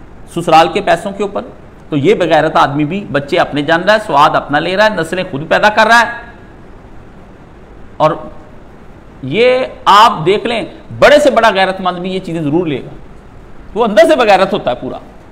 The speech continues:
उसकी अंदर की चाह होती है कि वो कहते हैं, "नहीं, नहीं, आप रख लें, मेरा मान रख लें।" ससुराल ने तो ये बातें करनी करनी है,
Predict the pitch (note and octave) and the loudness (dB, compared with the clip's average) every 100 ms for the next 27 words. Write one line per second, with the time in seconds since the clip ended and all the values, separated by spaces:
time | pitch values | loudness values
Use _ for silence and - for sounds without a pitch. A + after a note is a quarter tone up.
0 | - - - - - - - C4 A3+ C4 | -20 -20 -20 -20 -12 -12 0 0 2 0
1 | C#4+ - - D4+ C4 - G#3+ G3+ G#3+ G3+ | -2 0 6 6 6 4 -2 -2 -2 0
2 | G3 G3+ F3+ F3+ F3+ E3 D#3 D3 E3 E3+ | 0 0 -4 -4 0 0 0 0 -2 0
3 | G3+ A3+ G#3 F3 E3+ D#3+ D3+ E3 D3 - | 4 4 4 4 4 2 0 -4 -6 -12
4 | - - F#3+ G3 F#3 G#3+ A#3 A3 G3 F3 | -20 -10 -4 2 4 4 2 0 0 0
5 | F3 F#3 G#3+ C4 B3+ B3 B3 A#3 | -2 -4 -2 0 -2 -2 -2 -6